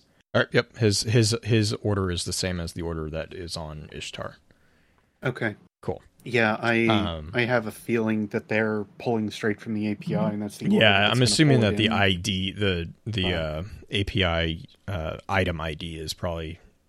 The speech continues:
Speaker 1: playing into that a bit as well.
Speaker 2: Yeah, that's what I was kinda thinking. If it, uh, if that's the case, that at least makes it easier for us to reference later books then too. But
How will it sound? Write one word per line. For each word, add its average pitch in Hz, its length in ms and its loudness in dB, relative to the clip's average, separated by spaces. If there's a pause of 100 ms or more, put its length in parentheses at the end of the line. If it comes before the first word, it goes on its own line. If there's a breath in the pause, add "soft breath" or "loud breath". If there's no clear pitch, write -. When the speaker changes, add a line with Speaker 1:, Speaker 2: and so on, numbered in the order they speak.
(160)
Speaker 1:
playing 104 320 0
into 90 200 -2
that 90 220 0
a 80 40 -4
bit 82 200 -4
as 85 200 -4
well. 87 320 -4 (840 soft breath)
Speaker 2:
Yeah, 110 380 4 (280)
that's 113 300 4
what 110 100 -2
I 104 40 2
was 104 200 -2
kinda 101 260 -4
thinking. 101 540 -6 (160)
If 113 240 -4
it, - 300 -6
uh, 101 260 -2 (600 loud breath)
if 131 120 -4
that's 135 280 4
the - 80 -8
case, 117 380 0
that 107 120 -4
at - 120 -6
least 117 260 -4
makes 107 240 -4
it 110 100 -4
easier 110 320 0
for 113 240 -4
us 101 120 -6
to 104 100 -12
reference 110 440 -4
later 110 220 -2
books - 380 -8
then 113 220 -8
too. 107 420 -4 (120)
But 110 240 -2